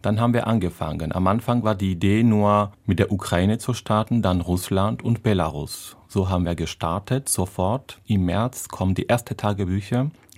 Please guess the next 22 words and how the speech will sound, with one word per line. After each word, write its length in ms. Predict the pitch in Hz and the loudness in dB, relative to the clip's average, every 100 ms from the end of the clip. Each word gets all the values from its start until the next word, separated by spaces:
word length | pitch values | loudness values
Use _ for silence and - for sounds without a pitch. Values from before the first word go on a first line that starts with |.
| - | -4
eine 220 | 98 92 | 0 2
Art 300 | 95 101 - | 4 2 0
Kolumne. 640 | - 90 87 104 120 123 - - - | -4 0 2 2 0 -2 -6 -18 -6
Und 80 | 98 | -2
dann 160 | 107 110 | 0 2
haben 140 | 117 | 2
wir 80 | 117 | 2
bemerkt, 760 | 104 98 92 104 143 - - - _ _ _ | 2 4 4 2 -2 -8 -20 -20 _ _ _
nee, 340 | - 107 85 80 _ _ _ | 0 2 2 -2 _ _ _
das 220 | 95 - | -6 0
reicht 260 | 101 98 - | 0 0 -4
nicht, 300 | 82 - - | -8 -6 -8
dass 160 | 95 | -8
irgend 260 | - 131 131 | 0 2 2
so 140 | 127 - | 0 -2
etwas 600 | 120 - 120 - - - - - | -4 0 -2 0 -8 -12 -20 -4
geht 200 | 104 - | -4 -4
schief. 240 | 85 - | -8 -6
Warum? 640 | 80 90 101 90 120 180 - _ - - _ - | -2 2 2 2 -2 -2 -10 _ -20 -20 _ -4
Weil 480 | 92 101 107 107 - _ _ | 2 2 2 -2 -6 _ _
dieser 200 | 104 104 | -2 -2
Krieg 600 | 98 - - 170 - - | -6 -4 -4 -4 -8 -20